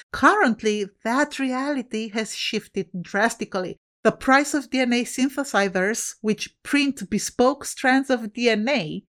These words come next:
is falling rapidly, with some printing stations costing as little as twenty thousand dollars. And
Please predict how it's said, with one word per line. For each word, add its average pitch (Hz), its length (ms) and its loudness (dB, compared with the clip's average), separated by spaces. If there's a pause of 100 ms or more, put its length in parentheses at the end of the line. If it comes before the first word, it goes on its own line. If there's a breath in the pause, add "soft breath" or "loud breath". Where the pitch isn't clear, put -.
is - 240 -4
falling 269 380 0
rapidly, 208 600 -2
with 202 160 -6
some 285 320 2
printing 262 380 -4
stations 226 580 -2
costing 254 500 -2
as 220 220 -2
little 214 320 -2
as 190 140 -4
twenty 202 260 -4
thousand 180 380 -2
dollars. 175 440 -2
And 247 340 4